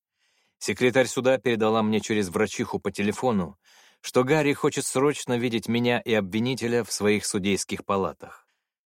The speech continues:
Войдя в зал, я обнаружил на столе защиты единственный лэптоп, свой собственный, с уже выведенным на экран архивным файлом, который оставалось только распаковать. Ну что ж,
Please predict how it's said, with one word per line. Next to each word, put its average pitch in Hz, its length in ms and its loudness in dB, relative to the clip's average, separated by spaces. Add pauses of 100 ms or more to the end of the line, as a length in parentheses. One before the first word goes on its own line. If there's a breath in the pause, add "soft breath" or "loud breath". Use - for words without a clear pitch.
(360)
Войдя 127 320 4
в - 20 -2
зал, 147 320 2
я 113 200 4
обнаружил 151 460 0
на 147 80 -2
столе 143 300 2
защиты 135 380 0
единственный 120 720 2
лэптоп, 110 560 2
свой 101 280 0
собственный, 85 760 -4 (520)
с - 120 -6
уже 127 200 4
выведенным 131 540 2
на 120 160 4
экран 120 300 2
архивным 104 500 0
файлом, 120 600 0 (120)
который 143 380 2
оставалось 127 520 0
только 131 300 -2
распаковать. 87 720 -4 (840)
Ну 131 100 0
что 160 280 0
ж, - 200 -10